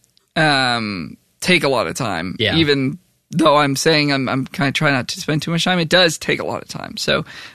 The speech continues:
Speaker 1: uh, if you're gonna do this, be prepared to,
Speaker 2: Yeah.
Speaker 1: to spend a lot of time and make sure that's
Speaker 2: Yeah.
Speaker 1: worth your while to do that.
Speaker 2: Oh, to
Speaker 1: Um,
Speaker 2: have good referencing, like monitors or in-, or in-ears or whatever.
Speaker 1: Yeah,
Speaker 2: Yeah.
Speaker 1: using headphones or, or, yeah, reference monitors to sort of try and match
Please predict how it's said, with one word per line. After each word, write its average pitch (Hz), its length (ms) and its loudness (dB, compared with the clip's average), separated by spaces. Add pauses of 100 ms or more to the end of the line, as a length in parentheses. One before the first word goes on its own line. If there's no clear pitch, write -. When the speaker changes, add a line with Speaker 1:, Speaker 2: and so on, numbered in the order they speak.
(100)
Speaker 1:
uh, 147 80 2
if 139 100 0
you're 165 100 4
gonna 190 160 6
do 160 180 6
this, 147 360 2
be - 180 -4
prepared 131 440 0
to, 107 40 2
Speaker 2:
Yeah. 90 160 -2 (380)
Speaker 1:
to 151 100 -6
spend 139 240 0
a 120 40 0
lot 110 120 -2
of 107 80 -6
time 156 320 2
and 127 180 2
make 135 160 -2
sure 143 140 2
that's 131 200 -2
Speaker 2:
Yeah. 127 60 -6
Speaker 1:
worth 117 160 -6 (220)
your 139 180 -2
while 127 200 0
to 87 40 -12
do - 160 -12
that. - 160 -16 (280)
Speaker 2:
Oh, 107 80 0
to 151 120 4
Speaker 1:
Um, 139 200 4 (120)
Speaker 2:
have 107 220 0
good 101 160 -2
referencing, 98 440 0
like 92 180 -2
monitors 92 480 -4
or 90 80 -4
in-, 92 220 -8 (100)
or 104 180 -6
in-ears 90 560 -4
or 76 140 -6
whatever. 85 280 -2
Speaker 1:
Yeah, 220 440 4
Speaker 2:
Yeah. 156 100 2
Speaker 1:
using 165 540 2
headphones 170 840 2
or, 135 320 2
or, 131 300 0
yeah, 131 220 4
reference 151 520 0
monitors 170 460 2
to 156 120 -2
sort 151 200 0
of 139 100 -4
try 151 200 2
and 135 100 2
match 131 440 0